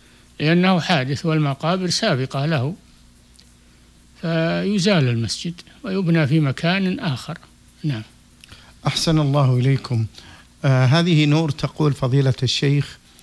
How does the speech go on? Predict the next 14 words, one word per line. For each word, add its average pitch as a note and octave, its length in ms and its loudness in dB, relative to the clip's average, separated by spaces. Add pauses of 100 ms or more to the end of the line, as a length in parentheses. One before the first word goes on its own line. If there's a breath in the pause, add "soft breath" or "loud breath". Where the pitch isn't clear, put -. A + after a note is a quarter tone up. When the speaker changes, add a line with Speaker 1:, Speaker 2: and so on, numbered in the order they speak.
(720 loud breath)
Speaker 2:
أنا C#3+ 220 4
ذاهبة C3+ 440 2
للعمرة B2 640 0
وأعاني B2 540 -2
من A#2+ 180 -2
تساقط C3+ 600 -4
شعري، A2+ 520 2 (360 loud breath)
فماذا D#3 480 2
علي C#3 460 2
لو B2 260 0
سقط - 440 -6
الشعر C3+ 540 -2
أثناء C3+ 320 -2
الإحرام؟ A#2+ 560 -2